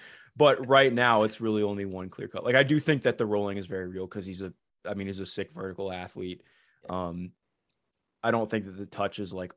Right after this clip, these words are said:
awesome yet, but it has really improved in the last couple of years.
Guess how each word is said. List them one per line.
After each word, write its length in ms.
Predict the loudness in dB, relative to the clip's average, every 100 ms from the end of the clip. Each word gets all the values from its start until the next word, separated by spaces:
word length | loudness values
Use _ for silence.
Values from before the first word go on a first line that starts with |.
| -8
awesome 340 | -6 -6 -6
yet, 160 | -6 -2
but 100 | -2
it 80 | 0
has 260 | -2 -4
really 220 | -6 -8
improved 360 | -8 -10 -10 -8
in 100 | -8
the 80 | -8
last 240 | -8 -8
couple 200 | -10 -6
of 60 | -4
years. 340 | -4 -4 -6